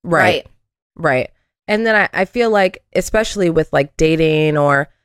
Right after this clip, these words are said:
Speaker 1: even friends, but I feel like mostly with dating, when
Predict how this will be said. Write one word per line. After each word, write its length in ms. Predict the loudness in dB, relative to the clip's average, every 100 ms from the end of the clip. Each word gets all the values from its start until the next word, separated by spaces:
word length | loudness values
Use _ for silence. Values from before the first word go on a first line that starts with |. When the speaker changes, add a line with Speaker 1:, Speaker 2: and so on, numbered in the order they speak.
| _
Speaker 1:
even 260 | -4 -2 -2
friends, 440 | -2 0 0 -2
but 360 | 0 0 0 -4
I 220 | -8 -6 -2
feel 140 | 0
like 120 | 0
mostly 300 | 0 0 0
with 180 | 0 0
dating, 500 | 2 2 0 -2 -2
when 220 | 0 0